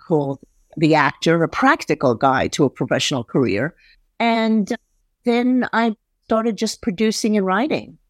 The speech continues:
Then I met up, what I had done, though, is done a few pilots.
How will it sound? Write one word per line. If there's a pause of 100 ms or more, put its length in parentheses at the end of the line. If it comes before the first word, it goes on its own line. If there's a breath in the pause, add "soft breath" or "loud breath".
(120)
Then
I
met
up, (340)
what
I
had
done,
though,
is
done
a
few
pilots.